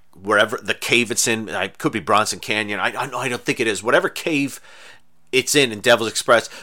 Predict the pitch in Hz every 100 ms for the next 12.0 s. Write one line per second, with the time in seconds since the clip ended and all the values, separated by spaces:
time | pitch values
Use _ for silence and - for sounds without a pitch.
0 | - 135 127 117 110 - 127 127 113 107
1 | 107 98 110 110 101 - 113 98 107 101
2 | 98 92 107 98 101 - 101 82 - 117
3 | 95 87 78 80 - 90 - 92 - -
4 | 107 101 101 95 95 90 - - - -
5 | 131 120 101 - - 123 113 - - -
6 | 127 139 147 - 135 127 123 104 - 110
7 | 98 - 117 107 - - - 127 135 139
8 | 120 - - 139 113 92 - 98 - 110
9 | 104 95 87 82 104 98 92 - 95 92
10 | 90 92 - 139 156 165 143 135 139 131
11 | 110 123 104 - - - - 175 120